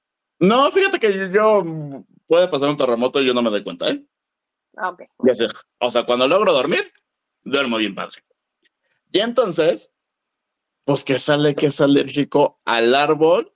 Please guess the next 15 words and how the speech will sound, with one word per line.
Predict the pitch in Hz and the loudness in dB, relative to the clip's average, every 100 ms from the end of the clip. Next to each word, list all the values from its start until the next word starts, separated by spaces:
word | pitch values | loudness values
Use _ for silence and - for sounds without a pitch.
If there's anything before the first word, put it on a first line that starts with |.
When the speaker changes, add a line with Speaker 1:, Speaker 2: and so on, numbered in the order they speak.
| _ | _
Speaker 1:
y | _ 117 | _ -2
a | 107 | -2
como | - 117 113 113 | 0 -2 0 0
al | 104 | 0
polvo, | 104 - 120 123 127 147 143 | -2 2 4 4 2 0 0
es | 117 | -2
que | 135 | -2
no | 123 | -2
es | 117 | -4
polen | - 143 120 107 | 0 0 0 -6
como | 95 87 | -8 -8
tal, | - 120 | -6 -6
porque | - 101 | -8 -14
pues | - 101 | -16 -6
no, | 117 127 | -2 -2